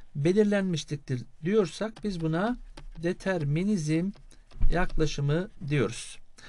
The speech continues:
Bu nedenle insanın iradesi özgür değildir. Yazgıdan kaçınılamayacağı için gerçek özgürlük insanın kendi doğasının zorunluluğunu bilerek buna ayak uydurmasıdır diyor. İşte buna da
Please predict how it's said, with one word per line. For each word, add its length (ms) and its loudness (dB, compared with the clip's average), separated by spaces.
Bu 260 2
nedenle 400 0
insanın 440 -2
iradesi 540 -2
özgür 460 0
değildir. 540 0
Yazgıdan 760 0
kaçınılamayacağı 1000 0
için 380 -4
gerçek 440 -2
özgürlük 440 -2
insanın 340 -2
kendi 420 -4
doğasının 480 0
zorunluluğunu 880 0
bilerek 480 0
buna 200 0
ayak 320 -2
uydurmasıdır 880 -2
diyor. 380 0
İşte 380 -6
buna 280 -2
da 260 0